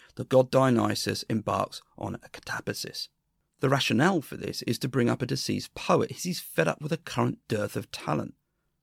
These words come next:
The comic techniques used included farce, visual gags, in-jokes, and what you might expect, but at the heart of it,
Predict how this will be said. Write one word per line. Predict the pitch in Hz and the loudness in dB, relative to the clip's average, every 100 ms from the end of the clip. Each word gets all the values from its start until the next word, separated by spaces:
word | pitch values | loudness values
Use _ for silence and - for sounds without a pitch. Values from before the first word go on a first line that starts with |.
| _ _ _ _ _ | _ _ _ _ _
The | - | -4
comic | 139 208 196 | 0 2 0
techniques | - 151 - 131 - - | 2 0 4 2 2 0
used | 120 131 127 | 2 2 2
included | 110 - 107 101 - | -4 -2 -4 -4 -10
farce, | - 120 123 127 - - | -2 0 2 2 -2 -4
visual | 135 123 117 113 | 0 2 2 2
gags, | 120 120 120 - | 2 2 -2 2
in-jokes, | 147 175 143 107 98 - - _ - | 6 6 4 0 -2 -8 -14 _ 0
and | 170 | 2
what | 147 | 4
you | 120 | 6
might | 123 117 - | 6 4 0
expect, | - - 185 - | -4 0 -2 2
but | 151 | 2
at | 202 | 2
the | 151 | 0
heart | - 196 208 | 2 2 2
of | 120 | 0
it, | - | -6